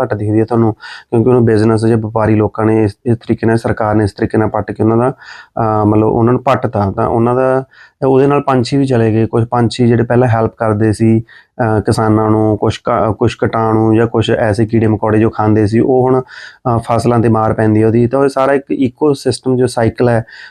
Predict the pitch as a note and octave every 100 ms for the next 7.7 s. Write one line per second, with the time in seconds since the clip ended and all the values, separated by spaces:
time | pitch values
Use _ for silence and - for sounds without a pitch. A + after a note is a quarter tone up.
0 | _ C#3 B2 C3+ C3+ C3+ C3+ A#2+ A#2+ B2
1 | A2+ G#2+ F#2 - G2 A2+ - B2 C#3 C#3+
2 | C#3+ C#3 C3 B2+ B2 - C3 C3+ B2 A2+
3 | G#2+ G#2 G#2 D3 D3 B2+ A#2+ B2+ A#2+ G#2
4 | G2 C3+ C#3+ - - - B2+ B2+ C#3 C3
5 | C3 B2 A#2 - A#2+ A#2 A#2+ A#2+ A#2 A#2
6 | A2+ A2+ A2 A#2 A#2 A#2 B2 A2 A2+ A2+
7 | A2 A2+ A2+ A2 A#2+ A2 A2+